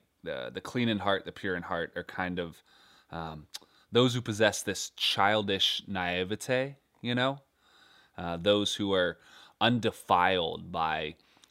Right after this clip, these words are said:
the disturbing realities of the world, those who have been sheltered by the things that,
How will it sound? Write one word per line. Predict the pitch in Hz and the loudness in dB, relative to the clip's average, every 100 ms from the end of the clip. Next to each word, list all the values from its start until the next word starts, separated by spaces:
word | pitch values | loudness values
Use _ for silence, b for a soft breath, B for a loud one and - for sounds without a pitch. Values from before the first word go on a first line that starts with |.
| _ | _
the | 104 | -6
disturbing | 87 - - - 104 98 92 92 90 | -4 -2 0 2 0 0 -2 -4 -4
realities | 90 87 85 85 90 87 87 - | -6 -4 -2 -2 -4 -6 -10 -8
of | 87 87 | -8 -8
the | |
world, | 85 85 85 82 - | -8 -6 -6 -8 0
those | 110 113 107 | 4 4 2
who | - | -4
have | 98 | -4
been | 90 87 | -4 -4
sheltered | - - - 101 - - 85 - - B B B B - | 0 2 4 4 2 -6 -8 -12 -18 B B B B -2
by | 92 | -2
the | 90 | -2
things | - - 92 87 87 - | -6 -4 -4 -4 -8 -8
that, | 87 80 - | -4 -2 -4